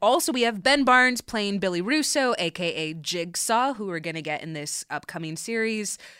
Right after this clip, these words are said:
Um, Amber Rose Revha, who is amazing. I believe she plays a C I A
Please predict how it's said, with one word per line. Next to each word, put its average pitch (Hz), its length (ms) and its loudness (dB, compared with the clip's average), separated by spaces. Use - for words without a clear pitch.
Um, 175 300 2
Amber 185 240 0
Rose 185 280 0
Revha, 208 640 2
who 165 500 -6
is 156 260 -6
amazing. 160 1400 -6
I 165 60 -10
believe 185 220 -8
she 214 120 -8
plays 180 240 -8
a 160 60 -10
C 170 220 -8
I 156 80 -2
A 147 720 -8